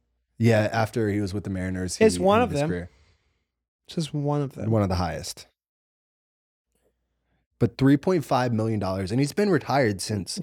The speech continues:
Speaker 2: Decade.
Speaker 1: Yeah, I think it's right around, I think before twenty ten, though. So pushing, like, fifteen years, if not.
Speaker 2: Dude, I had no idea he
Speaker 1: Hmm.
Speaker 2: played for the Reds for eight years.
Speaker 1: Really?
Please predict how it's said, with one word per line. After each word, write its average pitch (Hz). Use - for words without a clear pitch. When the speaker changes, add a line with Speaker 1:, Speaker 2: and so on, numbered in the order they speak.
Speaker 2:
Decade. 135
Speaker 1:
Yeah, 151
I 131
think 160
it's -
right 165
around, 123
I 101
think 180
before 120
twenty 98
ten, 104
though. 85
So 90
pushing, 117
like, 101
fifteen 110
years, 92
if -
not. 92
Speaker 2:
Dude, 165
I 139
had 175
no 151
idea 131
he 170
Speaker 1:
Hmm. 127
Speaker 2:
played 156
for -
the 143
Reds 123
for 120
eight 135
years. -
Speaker 1:
Really? 120